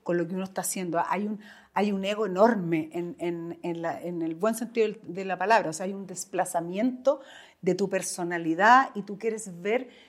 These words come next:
eh, y experimentar con otros el efecto de tus actos, ¿ya? Hay una cosa, y, y eso, esa dimensión importa muchísimo más que la utilidad,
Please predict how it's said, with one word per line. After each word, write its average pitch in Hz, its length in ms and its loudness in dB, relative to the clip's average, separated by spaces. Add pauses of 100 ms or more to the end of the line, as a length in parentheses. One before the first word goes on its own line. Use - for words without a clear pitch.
(240)
eh, - 320 -4
y 202 100 0
experimentar 190 720 -2
con 185 180 -6
otros 285 520 -4 (520)
el 202 140 6
efecto 202 460 -2
de 185 80 -8
tus 180 180 -6
actos, - 300 -4 (140)
¿ya? - 360 -6
Hay 208 400 4
una 190 240 -2
cosa, 190 380 0 (400)
y, 214 240 0
y 208 160 6
eso, 294 320 8 (160)
esa 285 280 6
dimensión 302 580 4
importa 240 500 2
muchísimo 262 800 4
más 339 420 4 (300)
que 220 100 4
la 214 80 8
utilidad, 220 520 8